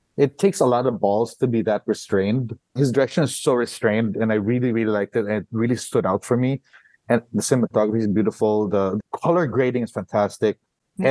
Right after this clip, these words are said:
Speaker 1: Everyone is so good. The kids are great. I was surprised at how effective si Beauty Gonzalez is as an aswang.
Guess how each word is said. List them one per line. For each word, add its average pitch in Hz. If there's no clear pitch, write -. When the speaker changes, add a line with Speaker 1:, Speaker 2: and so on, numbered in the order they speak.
Speaker 1:
Everyone 135
is 110
so 117
good. 104
The 92
kids -
are 123
great. 110
I 151
was 196
surprised 107
at 101
how 101
effective 107
si 101
Beauty 101
Gonzalez 92
is 92
as 95
an 87
aswang. 85